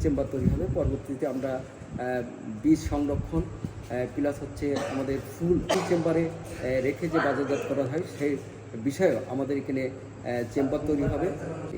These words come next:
এখানে, আহ, সবজি বা ফল সংরক্ষণ করেও আমরা এটা বাজারজাত করতে চাই। তাতে করে এই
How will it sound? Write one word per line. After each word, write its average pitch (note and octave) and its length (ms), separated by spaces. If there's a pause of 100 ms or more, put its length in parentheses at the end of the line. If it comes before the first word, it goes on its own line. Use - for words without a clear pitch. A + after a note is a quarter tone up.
(160)
এখানে, D3 420
আহ, A2+ 640 (960)
সবজি E3+ 380 (440)
বা C#3 100 (140)
ফল F3 180 (140)
সংরক্ষণ D#3+ 500
করেও A2+ 160 (580)
আমরা C3+ 220
এটা F#3+ 200
বাজারজাত B2+ 420 (100)
করতে A#2+ 200 (100)
চাই। F#2+ 140 (520)
তাতে C#3 180
করে G3 280 (160)
এই F3 200